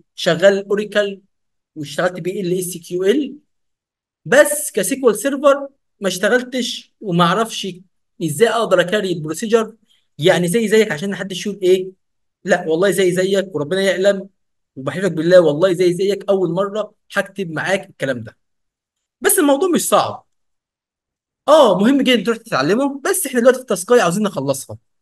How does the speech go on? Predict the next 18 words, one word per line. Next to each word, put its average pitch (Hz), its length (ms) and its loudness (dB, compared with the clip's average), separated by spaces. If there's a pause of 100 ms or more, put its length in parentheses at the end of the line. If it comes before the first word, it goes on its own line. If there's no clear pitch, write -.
(440)
ونعملها. 175 500 2
فهروح 311 280 4
على 233 100 4
شات 226 120 -8
جي 208 100 -4
بي 165 80 -4
تي، 113 300 -12 (920)
هقول 320 280 4
له 330 240 -4 (720)
بص، 285 280 -4
بص 240 160 -4
حلاوه 226 240 0
شات 220 160 -6
جي 196 80 -6
بي 175 80 -6
تي، 175 140 -4
هقول 226 240 -2
له 247 220 -4